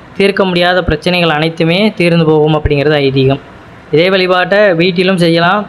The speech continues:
வீட்டில் பூஜை அறையில் இந்த தீபத்தை ஏற்றுங்கள். சிவலிங்கம், திருவுருவப்படம் இருந்தால் அவற்றின் முன் வைத்து இந்த விளக்கை ஏற்றலாம். இல்லையென்றால் தீபம் ஏற்றி வைத்துவிட்டு சிவபெருமானை மனதார நினைத்து கொண்டு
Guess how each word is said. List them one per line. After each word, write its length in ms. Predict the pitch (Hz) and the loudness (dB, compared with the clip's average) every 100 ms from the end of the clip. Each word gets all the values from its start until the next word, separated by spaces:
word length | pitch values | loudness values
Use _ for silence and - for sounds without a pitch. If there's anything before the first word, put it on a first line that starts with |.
| 165 | -2
வீட்டில் 360 | 190 175 202 | -2 0 -2
பூஜை 280 | 170 202 196 | 0 0 0
அறையில் 360 | 190 190 226 233 - | 0 0 0 -4 -4
இந்த 160 | 160 | -2
தீபத்தை 440 | 151 175 180 170 165 | 0 0 -2 -2 0
ஏற்றுங்கள். 460 | 151 151 147 143 - - - - - - | 0 0 -2 -2 -6 -18 -20 -20 -20 -8
சிவலிங்கம், 680 | - 202 220 214 202 214 220 - - | -2 0 2 2 0 0 0 -4 -6
திருவுருவப்படம் 840 | 202 208 208 202 196 190 180 180 185 | -2 2 4 4 2 0 -2 -2 -2
இருந்தால் 420 | 170 170 175 196 | 0 0 0 0
அவற்றின் 420 | 156 170 180 185 | 0 0 0 0
முன் 180 | 180 190 | 0 0
வைத்து 480 | 180 175 170 185 233 | 0 -2 -2 0 0
இந்த 220 | 175 160 | 0 0
விளக்கை 340 | 165 165 165 156 | 0 -2 0 0
ஏற்றலாம். 420 | 156 147 147 151 - - - - | 0 -2 -2 -4 -14 -20 -20 -4
இல்லையென்றால் 680 | 165 196 202 180 185 208 180 | 0 2 0 0 0 0 -2
தீபம் 380 | 196 208 196 | 0 0 0
ஏற்றி 200 | 185 175 | -2 0
வைத்துவிட்டு 640 | 170 165 165 165 180 214 202 | 0 0 0 0 0 -2 0
சிவபெருமானை 800 | 175 185 180 165 165 165 196 170 | 0 2 2 0 0 0 -4 -4
மனதார 460 | 156 160 165 170 175 | -2 0 0 0 0
நினைத்து 520 | 160 165 170 165 - | 0 -2 -2 -6 -2
கொண்டு 300 | 156 151 | -2 0